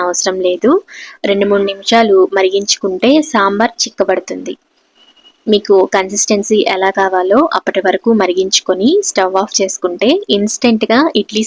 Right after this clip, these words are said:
సాంబార్ అయితే రెడీ అయిపోతుంది. ఇలా దగ్గర పడే వరకు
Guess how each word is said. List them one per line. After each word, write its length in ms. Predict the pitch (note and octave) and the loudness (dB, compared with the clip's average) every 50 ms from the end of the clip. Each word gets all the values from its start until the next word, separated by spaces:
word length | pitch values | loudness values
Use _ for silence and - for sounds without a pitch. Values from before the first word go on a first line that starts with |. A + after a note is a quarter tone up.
| - | 0
సాంబార్ 380 | G#3+ G3+ G3 F#3+ F#3 F#3 F#3 F3+ F3+ | 0 0 0 0 0 2 2 0 0
అయితే 220 | F3+ F3 - A3 - - - G3+ | 0 0 2 4 4 4 4 2
రెడీ 180 | F#3+ F3 F3+ F#3+ F#3 | 0 2 2 2 0
అయిపోతుంది. 580 | F#3 - - F3 - - F3 F3 F3 G3+ C4+ F4 - - - - _ _ _ _ _ _ _ - - - A3+ | 0 0 -2 -4 -2 -4 -8 -4 0 0 2 0 0 -2 -8 -20 _ _ _ _ _ _ _ -10 -2 0 2
ఇలా 120 | G#3+ A3 G#3+ G3 | 2 2 4 2
దగ్గర 240 | G3+ F#3 F#3 G3+ G3+ G3 | 0 0 2 0 0 2
పడే 160 | G#3 G3 G3 G3 F#3+ | 2 2 4 4 4
వరకు 280 | F#3+ F#3 - - A#3+ | 2 2 2 2 4